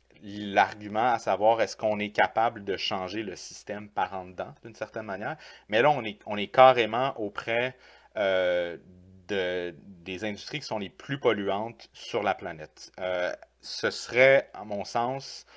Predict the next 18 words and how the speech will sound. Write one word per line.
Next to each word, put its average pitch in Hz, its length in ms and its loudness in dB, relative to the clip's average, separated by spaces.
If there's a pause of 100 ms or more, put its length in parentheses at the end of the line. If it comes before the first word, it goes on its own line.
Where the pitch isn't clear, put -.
(380)
euh, 90 500 -2
et 92 140 -4
au 90 80 -4
sens 117 240 -4
de 107 80 -4
mes 98 100 -8
co-auteurs, 107 560 0
pas 123 220 2
mal 104 320 4
plus, 113 440 -12 (760)
euh, 82 200 -8 (720)
conséquent 120 840 -4 (100)
et 107 480 -4 (400)
efficace 113 800 -2
de 101 200 -8
mettre 98 400 -4
cet - 260 0
argent-là 110 640 2